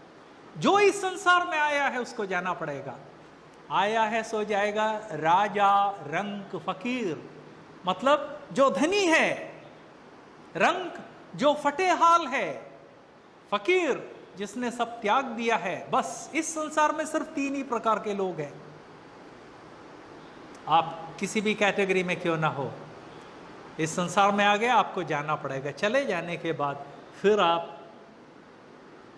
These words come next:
उस नए जीवन को नहीं पा सकते। अवसर आज है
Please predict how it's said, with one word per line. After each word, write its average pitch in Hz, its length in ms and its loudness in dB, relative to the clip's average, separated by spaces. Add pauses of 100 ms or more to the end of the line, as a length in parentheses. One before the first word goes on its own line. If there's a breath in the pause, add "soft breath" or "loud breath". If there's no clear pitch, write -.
उस 170 200 -8
नए 170 200 0
जीवन 160 280 -4
को 156 140 -6
नहीं 147 180 -6
पा 139 160 -6
सकते। - 300 -10
अवसर 196 340 2
आज 208 240 4
है 170 280 -2